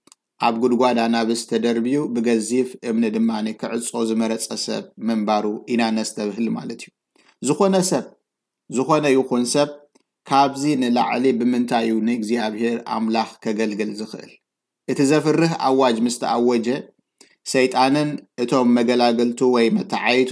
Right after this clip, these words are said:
ዝኾኑ ሰባትን፣ እሱ ጥራሕ ዘይኮነ ድማኒ ናይ ገዛ ርእሱ ስጋ ማለት ከም ስጋ ስ-፣ ከም ስጋ ለበስ ሰብ ተሓባቢሮም፣ ሰይጣን፣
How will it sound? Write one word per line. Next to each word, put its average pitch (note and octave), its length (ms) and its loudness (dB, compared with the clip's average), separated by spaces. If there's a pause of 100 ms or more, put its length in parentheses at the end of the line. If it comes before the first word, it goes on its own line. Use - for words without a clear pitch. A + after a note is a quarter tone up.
ዝኾኑ A#2 400 0
ሰባትን፣ B2+ 560 0 (680)
እሱ - 160 -4
ጥራሕ D3+ 240 0
ዘይኮነ D3 440 2
ድማኒ C#3+ 340 2 (140)
ናይ C3+ 280 4
ገዛ D#3+ 320 2 (140)
ርእሱ C3+ 300 2
ስጋ A#2+ 240 0 (140)
ማለት A2 280 -4
ከም A#2+ 180 0
ስጋ B2 260 0
ስ-፣ - 180 -4 (120)
ከም A#2+ 200 -2
ስጋ B2 160 0 (120)
ለበስ A#2+ 400 2
ሰብ D3+ 220 0 (500)
ተሓባቢሮም፣ B2+ 800 2 (420)
ሰይጣን፣ A#2+ 540 0